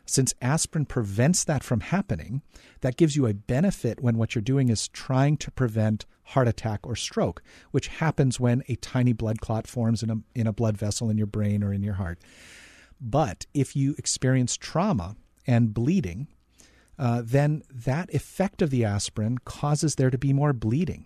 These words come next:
It causes, uh, the platelets to not be able to do their job internally of stopping that bleeding, and that can lead to,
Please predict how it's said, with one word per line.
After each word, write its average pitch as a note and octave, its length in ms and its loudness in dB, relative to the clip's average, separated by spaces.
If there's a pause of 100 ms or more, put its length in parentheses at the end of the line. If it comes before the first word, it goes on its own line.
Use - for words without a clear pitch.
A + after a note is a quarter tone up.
(120)
It - 140 -2
causes, D#3 640 2 (300)
uh, A#2 260 2
the A2 140 -2
platelets C#3+ 760 -2 (160)
to B2+ 100 0
not A#2+ 400 2
be D3 120 -8
able B2 220 2
to A#2 140 -4
do A#2 120 0
their A2 140 2
job G2+ 540 -2
internally A2+ 560 0
of G2+ 100 -10
stopping G#2+ 440 -4
that G2 180 -4
bleeding, G#2 340 -2
and G2+ 80 -4
that G#2 140 -6
can A2 180 -2
lead B2+ 240 0
to, G2+ 320 -2